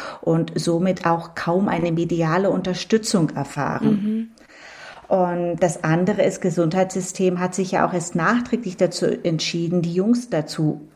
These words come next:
Speaker 1: zur Impfung zuzulassen.
Speaker 2: Ja.
Speaker 1: Und das ist wirklich noch vielen Eltern, aber auch vielen Kollegen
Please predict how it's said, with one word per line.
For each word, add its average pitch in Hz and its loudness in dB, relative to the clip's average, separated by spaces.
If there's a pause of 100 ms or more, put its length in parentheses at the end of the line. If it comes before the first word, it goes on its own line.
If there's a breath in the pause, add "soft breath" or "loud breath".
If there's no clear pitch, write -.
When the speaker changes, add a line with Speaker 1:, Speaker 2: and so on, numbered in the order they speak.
(420)
Speaker 1:
zur - 0
Impfung 170 0
zuzulassen. 175 2
Speaker 2:
Ja. - -2
Speaker 1:
Und 156 2 (240 loud breath)
das 190 -2
ist - -4 (120)
wirklich 240 0
noch 185 -4
vielen 180 -2
Eltern, 185 0
aber 156 0
auch 156 -6
vielen 175 -2
Kollegen 170 0